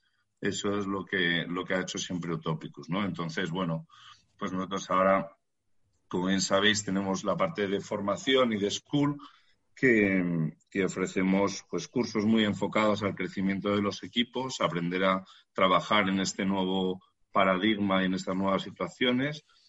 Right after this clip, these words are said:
Formamos a muchas grandes empresas y además lo hacemos como trabajamos con, con el tema de Fundai, la bonificación, pues prácticamente toda la formación que damos, eh, pues es, es, es, es,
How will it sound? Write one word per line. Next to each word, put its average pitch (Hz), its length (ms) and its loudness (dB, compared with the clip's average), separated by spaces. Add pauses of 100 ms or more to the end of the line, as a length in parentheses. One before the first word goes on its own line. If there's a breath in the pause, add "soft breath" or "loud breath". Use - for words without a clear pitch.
(260 soft breath)
Formamos 101 420 2
a 104 60 0
muchas 101 260 -4
grandes 104 240 0
empresas 120 440 -2
y 123 40 2
además 107 420 4 (840)
lo 107 120 2
hacemos 113 480 0
como 98 440 -2
trabajamos 104 680 0
con, 104 500 -2 (500 soft breath)
con 110 160 -4
el 101 120 -2
tema 107 240 2
de 104 140 2
Fundai, 104 600 2
la 101 120 4
bonificación, 104 1000 0
pues 95 220 -6
prácticamente 92 600 -4
toda 90 200 2
la 90 100 2
formación 95 760 -4
que 98 160 -2
damos, 95 500 0 (540 soft breath)
eh, 92 640 0
pues 82 180 -6
es, 82 240 -8
es, 85 420 -4
es, 78 320 -10
es, - 180 -14